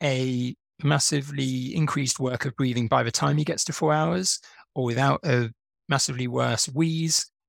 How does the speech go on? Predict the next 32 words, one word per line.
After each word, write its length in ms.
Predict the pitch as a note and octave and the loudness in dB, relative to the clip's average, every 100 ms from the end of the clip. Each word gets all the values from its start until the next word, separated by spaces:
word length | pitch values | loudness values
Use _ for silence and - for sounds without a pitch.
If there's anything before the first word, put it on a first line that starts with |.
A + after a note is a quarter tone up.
| - | -4
and 120 | B2+ | 0
definitely 520 | B2+ - C3+ B2+ A#2+ | 0 0 -2 -2 -2
with 200 | A2+ A#2+ | -4 0
normal 360 | A#2 A#2 A2+ G#2+ | 2 4 4 2
saturations. 880 | - - - - C2 - - - - - _ - | -2 -4 -8 -8 -8 -8 -8 -6 -6 -8 _ 2
Now, 340 | C#3+ C#3 G2 _ _ _ _ _ _ _ _ _ _ - | 4 4 0 _ _ _ _ _ _ _ _ _ _ 2
if 200 | F3 - | 4 4
a 60 | |
child 280 | E3 E3 D3+ | 4 4 2
starts 460 | - - E3 E3+ - | 0 2 2 2 -2
to 100 | D3+ | -4
get 200 | D3 D#3 | -4 -4
wheezy 580 | D3 C#3+ A#2 B2+ G3+ - _ _ _ _ _ _ _ _ _ _ | -4 -2 0 2 2 -2 _ _ _ _ _ _ _ _ _ _
and 180 | C#3 C3+ | 2 4
work 220 | C3+ B2 | 4 2
a 20 | C#3 | 0
bit 140 | C#3 | -2
hard 260 | D#3 C3+ C3 | 2 0 0
and 120 | B2 | -2
cough 280 | - C#3 D#3+ | 0 -2 -2
a 40 | |
bit 200 | C3 C3+ - | -4 -4 -2
at 180 | D#3 - | -4 -2
four 280 | - D#3+ - | -2 -2 0
hours, 440 | D#3+ F3 B3 - - _ _ _ _ _ _ _ | 0 0 2 0 -2 _ _ _ _ _ _ _
that's 180 | - - - | -8 -8 -8
probably 680 | - - F#3 F3 D#3 D#3+ D3+ | -2 2 4 2 0 0 2
okay. 540 | C#3+ - - - - _ _ _ _ | 0 -2 -10 -12 -16 _ _ _ _
But 80 | - | -6
you'll 120 | C3 | -4
have 220 | - - | -2 -4
to 200 | - C3 | -2 -2